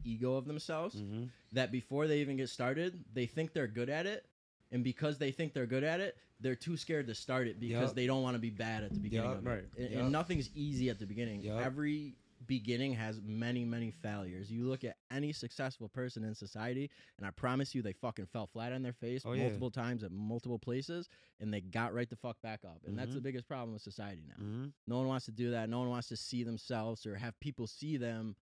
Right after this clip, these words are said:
Speaker 1: struggling.
Speaker 2: Yup.
Speaker 1: But to create something new and to really be innovative and to take a step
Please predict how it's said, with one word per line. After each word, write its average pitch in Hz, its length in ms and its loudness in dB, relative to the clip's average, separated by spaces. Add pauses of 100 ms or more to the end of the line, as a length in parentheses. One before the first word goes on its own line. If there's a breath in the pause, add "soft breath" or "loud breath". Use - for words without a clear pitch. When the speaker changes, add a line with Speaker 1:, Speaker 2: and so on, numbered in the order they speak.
Speaker 1:
struggling. 101 580 -4 (140)
Speaker 2:
Yup. 113 240 0 (200)
Speaker 1:
But 120 160 -2
to 120 60 -6
create 139 300 0
something 127 340 0
new 156 400 2 (160)
and 123 160 0
to 113 140 0
really 127 400 4
be 127 260 2
innovative 127 720 0
and 110 160 -2
to 104 120 -8
take - 240 -6
a 95 60 -4
step - 340 -4